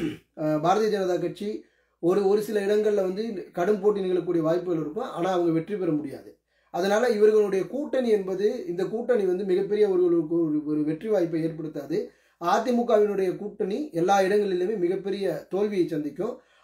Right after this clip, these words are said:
அந்த தோல்வி தான், அஹ், திமுகவிற்கு ஒரு பக்கபலமாக, அந்த அவர்கள், அவர்களுடைய அந்த கூட்டணி, கூட்டணி பலமின்மை தான் திமுகவிற்கு ஒரு பக்கபலமாக, பக்கபலமாக அமைவதற்கான வாய்ப்புகளும் அதிகமாக இருக்கு. இப்ப அதிமுகவை ஒட்டுமொத்தமாக பார்க்கின்ற போது கூட்டணிகளும் சரியில்லை,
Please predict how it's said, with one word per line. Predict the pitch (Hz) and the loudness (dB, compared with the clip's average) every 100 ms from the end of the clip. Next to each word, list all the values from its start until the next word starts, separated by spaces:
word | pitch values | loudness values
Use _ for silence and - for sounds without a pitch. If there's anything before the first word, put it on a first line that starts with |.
| - | -8
அந்த | 156 202 233 | -2 2 4
தோல்வி | 240 233 254 240 | 6 6 6 2
தான், | 226 254 226 - - - | -4 -2 -4 -8 -14 -8
அஹ், | 175 175 | -4 -2
திமுகவிற்கு | 190 254 254 208 190 180 | -2 -4 0 0 2 0
ஒரு | 233 196 | 2 2
பக்கபலமாக, | 170 165 202 190 175 165 165 | 2 0 0 0 0 -2 -2
அந்த | 156 170 160 | -2 0 0
அவர்கள், | 175 185 180 170 | 0 2 4 4
அவர்களுடைய | 160 185 180 165 | 2 0 0 2
அந்த | 160 160 | 0 -2
கூட்டணி, | 240 247 240 208 190 180 - _ - | -4 2 2 4 0 -2 -6 _ -6
கூட்டணி | 247 226 240 | -2 2 4
பலமின்மை | 196 180 202 202 185 | 4 2 0 0 0
தான் | 175 269 | 0 -2
திமுகவிற்கு | - 240 240 220 196 180 | -4 -2 -2 0 0 0
ஒரு | 170 | -2
பக்கபலமாக, | 156 165 185 185 175 175 147 | -2 -4 -4 -4 -2 -4 -4
பக்கபலமாக | 160 208 185 175 175 170 | -4 -2 0 0 0 -2
அமைவதற்கான | 160 151 147 143 143 | -2 -4 -6 -8 -8
வாய்ப்புகளும் | 147 160 156 147 | -6 -4 -2 -4
அதிகமாக | 139 143 131 - | -4 -6 -10 -14
இருக்கு. | - 190 233 - _ _ _ _ | -8 -6 -6 -12 _ _ _ _
இப்ப | _ 147 | _ 2
அதிமுகவை | 175 240 262 254 240 226 | 2 2 0 0 2 4
ஒட்டுமொத்தமாக | 196 196 196 208 202 185 | 4 2 0 0 0 0
பார்க்கின்ற | 175 170 175 160 | 0 0 -2 -2
போது | 151 170 | 0 0
கூட்டணிகளும் | 180 214 214 196 185 175 | 0 0 0 0 0 0
சரியில்லை, | 160 156 156 147 | -2 0 0 -2